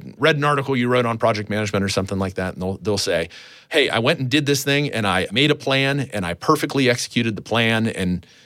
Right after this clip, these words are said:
you know, I estimated the number of people that were involved and the amount of work that was involved and the amount of money and time.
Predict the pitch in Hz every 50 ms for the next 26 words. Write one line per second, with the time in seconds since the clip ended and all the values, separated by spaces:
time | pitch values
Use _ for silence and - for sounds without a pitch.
0 | _ _ - - 107 92 90 87 82 - 90 104 - 127 135 - 135 123 117 110
1 | 107 90 95 95 95 90 82 73 71 - - 156 147 143 131 135 123 110 123 120
2 | 120 117 107 117 113 113 113 110 113 110 104 - - - 92 87 87 87 95 101
3 | 98 85 87 123 139 135 - 120 101 123 120 120 113 104 110 110 107 110 110 98
4 | 92 90 87 87 90 95 90 80 85 110 120 113 104 87 85 - - 123 120 120
5 | 120 120 120